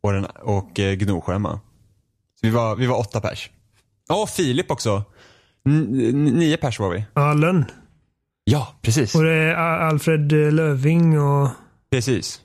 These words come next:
Speaker 2: Ja, det är gänget. Ja, okej.
Speaker 1: Ja. Visste du att Alfred bor tvärs över från mig? Jag kan se hans hus härifrån.
Speaker 2: Nu?
Speaker 1: Ja. Vi bor jättenära varandra.
Speaker 2: Jaha.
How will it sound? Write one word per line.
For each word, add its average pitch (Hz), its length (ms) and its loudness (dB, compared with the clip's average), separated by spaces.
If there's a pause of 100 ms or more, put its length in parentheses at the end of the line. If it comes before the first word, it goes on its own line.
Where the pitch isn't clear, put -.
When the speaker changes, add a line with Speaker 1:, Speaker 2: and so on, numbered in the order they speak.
(120)
Speaker 2:
Ja, 147 160 4
det 147 100 2
är 170 60 0
gänget. 120 360 -4
Ja, 156 120 2
okej. - 220 -4 (260)
Speaker 1:
Ja. 110 260 0 (180)
Visste 143 320 -2
du 190 60 0
att - 180 -4
Alfred 135 480 -4
bor 135 280 0
tvärs 123 440 -4
över 117 400 -2
från 104 200 -2
mig? 95 260 -2 (840)
Jag 147 140 -2
kan 165 100 -4
se 170 160 -2
hans 113 200 -4
hus 104 120 -2
härifrån. 101 280 -6 (840)
Speaker 2:
Nu? 175 260 2 (640)
Speaker 1:
Ja. - 160 -4 (960)
Vi 143 120 0
bor 190 100 2
jättenära 107 280 -2
varandra. 110 280 -4 (460)
Speaker 2:
Jaha. 190 320 2